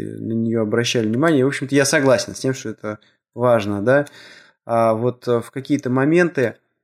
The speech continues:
такие, что, во-первых, э, показать, э, что у тебя есть какое-то хобби,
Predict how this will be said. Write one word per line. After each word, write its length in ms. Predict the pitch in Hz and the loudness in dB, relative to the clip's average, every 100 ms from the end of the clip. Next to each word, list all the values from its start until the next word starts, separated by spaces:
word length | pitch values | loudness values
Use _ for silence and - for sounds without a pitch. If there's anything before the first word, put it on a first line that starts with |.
| _ _ _ _ - | _ _ _ _ -14
такие, 420 | 120 - 131 110 | -10 -2 0 0
что, 440 | - - 120 110 - | -2 -4 -4 -4 -6
во-первых, 640 | 123 120 143 131 123 - | -10 -2 2 2 0 -6
э, 240 | 117 117 - | -6 -6 -8
показать, 600 | _ 135 127 135 123 - | _ -2 2 2 0 -4
э, 540 | 110 107 104 104 - 113 | -6 -4 -4 -4 -6 -10
что 160 | - 117 | -14 -14
у 40 | |
тебя 100 | 117 | -10
есть 100 | 113 | -12
какое-то 360 | - - 123 120 | -12 -10 -8 -8
хобби, 560 | - 190 180 123 98 | -2 2 2 2 0